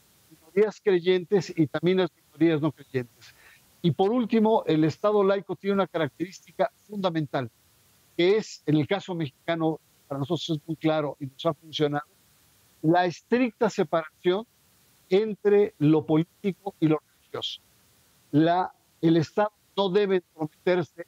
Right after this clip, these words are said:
en la vida interna de las iglesias, pero también las iglesias no deben entrar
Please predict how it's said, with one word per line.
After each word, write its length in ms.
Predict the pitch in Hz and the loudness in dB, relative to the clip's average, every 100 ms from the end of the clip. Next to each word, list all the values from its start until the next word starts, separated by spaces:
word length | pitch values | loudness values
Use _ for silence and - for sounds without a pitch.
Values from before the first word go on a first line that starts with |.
| - | -12
en 100 | 156 | -6
la 80 | 151 | -2
vida 200 | 180 180 | 0 0
interna 460 | 160 - 175 156 | 0 -4 -4 -4
de 80 | 143 | -14
las 140 | - | -14
iglesias, 360 | _ 175 196 _ _ _ | _ -8 -8 _ _ _
pero 220 | 180 165 | -6 -4
también 500 | 156 160 156 - 233 - _ _ _ _ _ 147 | -4 -6 -6 -10 -12 -12 _ _ _ _ _ -4
las 440 | 175 190 - - | -4 -4 -14 -12
iglesias 720 | 165 151 _ 220 - 220 170 _ 165 | -6 -6 _ -2 0 -2 -2 _ -4
no 180 | 185 | -2
deben 260 | 190 196 190 | 0 0 -2
entrar 400 | 175 _ 190 180 | -8 _ -2 -2